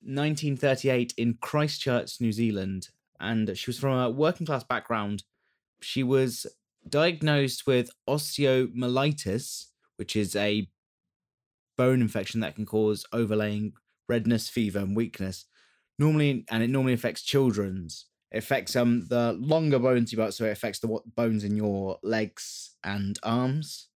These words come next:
And, uh, so, in contrast to her, um, Juliet Hume was actually born, born in, uh, London o-, in nineteen thirty-eight, and she was the daughter of Henry Hume, who was a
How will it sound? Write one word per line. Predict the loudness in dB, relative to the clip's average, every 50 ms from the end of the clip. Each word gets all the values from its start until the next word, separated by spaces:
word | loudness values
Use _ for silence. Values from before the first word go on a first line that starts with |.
| _ _
And, | -2 0 2 2
uh, | 2 2 0
so, | -2 0 0 2 4 4 2 0 -4 -8 -14 _ _ _ _ _ 0
in | 0 0 0
contrast | 2 2 2 2 2 2 0 0 0 0 2
to | 2 2
her, | 4 2 2 2 2 2 0 0 0 -2 _ _ _ _ _ _ _ -4
um, | 0 2 4 4 4 2 0 -4 -10 _ 2
Juliet | 4 4 6 6 4 2 0 -4
Hume | -8 -8 -2 2 4 6 6 6 4 4 2
was | 2 0
actually | 0 -2 -4 -8 -8
born, | -2 0 0 2 2 0 -2 -6 -12 -18 _
born | -8 -4 0 2 2 2
in, | 2 2 2 0 0 -2 -6 -10 -14 _ _ _ _ -4
uh, | -2 -2 0 0 -2 -2 0
London | 2 2 4 4 4 2 2 -2 -2 -4 -8 -10 _ _ _ -14
o-, | -10 -8 -8 -10 -10
in | -10 -8 -6 -6 -4 -4 -4 -4 -4
nineteen | -4 -4 -4 -4 -6 -6
thirty-eight, | -4 -4 -4 -4 -4 -4 -2 -2 -2 -4 -6 -10 -18 _ _ _ _ _ _ _ _ -8
and | -6 -4 -4 -2
she | -2 0 0
was | 0 2 4
the | 4 4 4
daughter | 2 0 _ 4 4 4 4 4 4 2
of | 2 2
Henry | 2 0 0 0 2 2 2
Hume, | 2 0 0 0 0 0
who | -2 -2 -2
was | -4 -2 -2
a | -2 -2 0 -2 -4